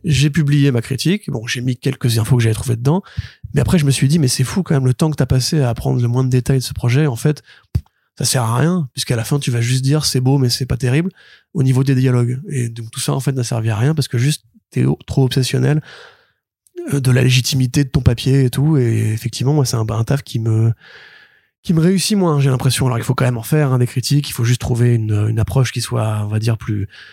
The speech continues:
plus cohérente, plus, plus logique et moins punitive. Parce qu'il y a aussi de ça, hein. Il y a un côté, euh,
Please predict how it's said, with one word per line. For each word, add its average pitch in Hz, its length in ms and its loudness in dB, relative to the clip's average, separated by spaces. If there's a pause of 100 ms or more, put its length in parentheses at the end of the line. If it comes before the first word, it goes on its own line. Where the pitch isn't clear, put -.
(260)
plus 131 120 -2
cohérente, 123 580 2
plus, 117 240 -6
plus 123 140 -2
logique 120 560 0
et 110 360 -2
moins 113 480 0
punitive. 117 480 -2 (100)
Parce - 100 -16
qu'il 107 120 -12
y 104 40 -6
a - 20 -8
aussi 113 180 -10
de - 40 -6
ça, 147 120 -2
hein. 113 160 -2
Il - 60 -4
y - 20 -2
a - 40 -6
un 101 40 -8
côté, 117 300 -6
euh, 113 60 -2